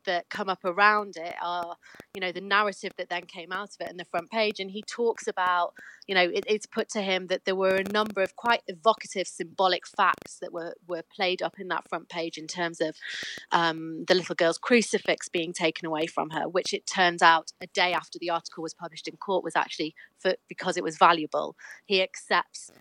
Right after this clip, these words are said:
"Yes, if I'd have known that, it would be different." This,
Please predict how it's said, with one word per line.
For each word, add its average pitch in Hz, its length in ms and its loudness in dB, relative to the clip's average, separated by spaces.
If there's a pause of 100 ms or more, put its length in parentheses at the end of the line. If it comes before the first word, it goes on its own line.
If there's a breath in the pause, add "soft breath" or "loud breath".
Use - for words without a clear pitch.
(120)
"Yes, 180 260 -2
if 175 140 -8
I'd 175 120 -4
have 170 80 -12
known 165 260 -6
that, 160 160 -10
it 170 60 -14
would 170 160 -12
be 175 100 -12
different." 156 560 2 (360 loud breath)
This, 214 200 4